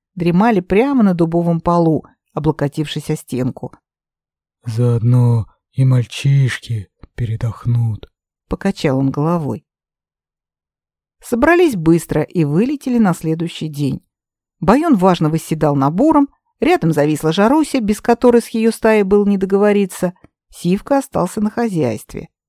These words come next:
Speaker 1: и взялся с Катериной немного проводить путешественников. Катя не любила, когда они улетали, но делать было нечего, поездка была нужная, и она долго махала вслед друзьям. Возвращались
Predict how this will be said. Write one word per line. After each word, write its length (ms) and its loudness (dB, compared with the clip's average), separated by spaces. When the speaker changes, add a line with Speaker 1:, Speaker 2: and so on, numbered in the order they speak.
Speaker 1:
и 160 2
взялся 440 0
с 60 -10
Катериной 580 0
немного 540 2
проводить 540 -2
путешественников. 1160 -8
Катя 240 0
не 140 6
любила, 480 4
когда 300 0
они 200 4
улетали, 520 2
но 120 0
делать 300 2
было 200 2
нечего, 580 0
поездка 420 -2
была 240 2
нужная, 560 2
и 80 -8
она 220 2
долго 400 0
махала 480 -4
вслед 340 -6
друзьям. 600 -8
Возвращались 1000 -2